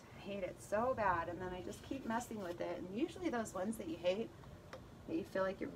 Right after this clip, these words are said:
really are just not doing a good job, come out to be some of the coolest ones. It's really interesting how that works, but I have found that out a lot. Sometimes the plan in your brain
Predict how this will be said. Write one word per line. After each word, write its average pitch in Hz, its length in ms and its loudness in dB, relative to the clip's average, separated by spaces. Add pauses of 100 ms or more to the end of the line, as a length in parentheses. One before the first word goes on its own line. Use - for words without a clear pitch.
really 190 300 2
are 180 80 4
just 175 220 -8
not 180 300 2
doing 180 200 0
a 175 40 2
good 180 160 0
job, 175 300 0 (1200)
come 226 160 6
out 226 220 6 (560)
to 233 80 -4
be 202 320 -6 (840)
some - 160 2
of 330 80 2
the 160 80 4
coolest 196 460 -4
ones. 226 460 0
It's - 120 -12 (100)
really 190 220 -4 (800)
interesting - 520 0
how 170 120 0
that - 180 -2
works, - 360 0
but 170 180 -4 (460)
I 185 180 -8
have 226 120 -2
found 208 280 4
that 175 240 -2
out 139 160 -2 (260)
a 139 40 -4
lot. - 180 -2 (2500)
Sometimes 196 600 0
the - 80 -8
plan 233 380 4
in 226 80 4
your 196 120 0
brain 196 360 -2